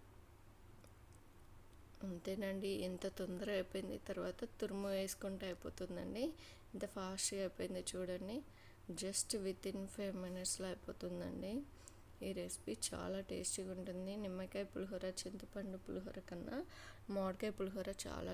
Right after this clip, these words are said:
చాలా టేస్టీగా ఉంటుందండి. మీరు కూడా ట్రై చేసి చెప్పండి ఎలా వచ్చిందో.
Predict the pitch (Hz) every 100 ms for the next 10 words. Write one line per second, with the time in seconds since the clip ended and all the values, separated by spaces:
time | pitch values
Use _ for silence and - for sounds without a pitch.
0 | 185 190 190 185 185 180 - 185 180 180
1 | 175 175 175 202 233 185 175 185 185 202
2 | 214 180 175 - 185 185 262 - 180 180
3 | 175 180 190 - 180 180 - 202 180 175